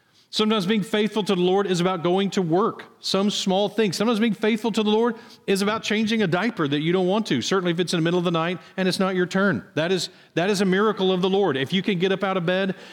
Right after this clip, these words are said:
and do that kind of thing, right? These are, seem small and insignificant,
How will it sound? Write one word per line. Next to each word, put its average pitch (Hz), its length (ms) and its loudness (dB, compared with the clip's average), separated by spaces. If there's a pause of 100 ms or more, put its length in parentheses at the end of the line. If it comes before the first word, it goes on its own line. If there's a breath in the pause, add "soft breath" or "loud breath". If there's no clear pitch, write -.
and 156 140 -2
do 175 120 2
that 170 180 -2
kind 170 200 -4
of 143 100 -2
thing, 139 200 -2
right? 156 280 -2 (300 loud breath)
These 214 240 2
are, 214 80 2
seem 240 360 0
small 220 420 2
and 220 80 4
insignificant, 202 760 0